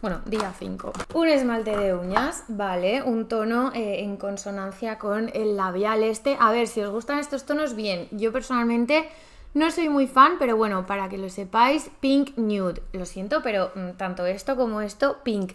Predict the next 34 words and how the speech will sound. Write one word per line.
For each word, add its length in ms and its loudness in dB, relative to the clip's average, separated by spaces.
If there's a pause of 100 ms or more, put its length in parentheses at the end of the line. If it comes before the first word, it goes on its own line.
sí, 520 -2 (280)
pero 180 0
de 160 2
nude, 320 2 (140)
en 140 0
mi 120 2
<laughs> 80 6
opinión, 520 0
no 200 -2
tiene 320 0
nada. 400 -4
Pero 120 0
en 120 -2
fin, 340 -4
aquí 220 -8
lo 140 -2
tenemos. 560 -8 (420)
Vamos 260 0
con 140 -2
el 160 0
día 240 0
seis, 480 -2
creo 160 -4
que 60 -2
es 80 -6
el 140 -8
cumple 260 -6
de 100 0
una 140 -2
amiga. 400 2
Y 60 -2
tenemos 800 0
Liquid 540 -2
Blush, 600 2